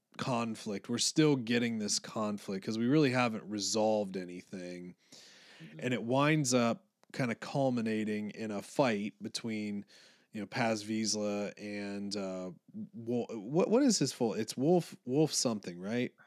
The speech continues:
Speaker 2: I just, I just
Speaker 1: Dick
Speaker 2: saw it.
Speaker 1: Wolf.
Speaker 2: Hold on. It's not Dick Wolf.
Speaker 1: I know it's not Dick Wolf. <laughs>
Speaker 2: I know you want it to be, but it is, uh,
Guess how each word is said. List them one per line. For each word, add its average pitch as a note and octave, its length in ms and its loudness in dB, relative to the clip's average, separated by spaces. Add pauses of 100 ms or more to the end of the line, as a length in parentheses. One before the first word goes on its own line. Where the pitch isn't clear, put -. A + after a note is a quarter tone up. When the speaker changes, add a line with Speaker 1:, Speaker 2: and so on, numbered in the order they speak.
(240)
Speaker 2:
I F#2 160 -14
just, - 380 -16
I D#2 100 -18
just - 280 -12
Speaker 1:
Dick D3 160 4
Speaker 2:
saw D3 40 -12
it. - 60 -4
Speaker 1:
Wolf. - 460 -4
Speaker 2:
Hold - 120 -16
on. - 40 -20 (720)
It's - 160 -18
not B2 260 -2
Dick F2+ 220 -10
Wolf. - 240 -14
Speaker 1:
I B2 160 -4
know G2+ 200 -6
it's F#2 200 -10
not E2+ 220 -16
Dick - 300 -14
Wolf. - 360 -18 (440)
<laughs> B2 100 -10 (1080)
Speaker 2:
I G2 60 -8
know A2+ 100 -2
you A#2+ 180 0
want F#2+ 220 -4
it E2 60 -14
to C#2 100 -20
be, C#2+ 280 -18 (140)
but D2+ 120 -18
it D#2+ 140 -16
is, E2 220 -16
uh, D#2+ 320 -14